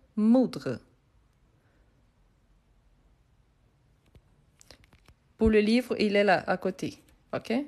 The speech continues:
Ici, pour les gens qui demandent pourquoi deux T, parce qu'il y a un T, il y a la fonction d'un accent. C'est pour ouvrir les sons.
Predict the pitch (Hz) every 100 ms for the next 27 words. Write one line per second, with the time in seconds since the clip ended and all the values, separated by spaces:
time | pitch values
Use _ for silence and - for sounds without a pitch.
0 | - _ _ - 190 - 247 240 226 196
1 | 202 196 190 196 196 226 226 233 214 208
2 | 240 254 233 - 214 214 240 277 - 214
3 | 220 220 220 214 - 254 208 208 240 -
4 | 202 240 - - - 226 - 240 208 226
5 | 254 226 - 185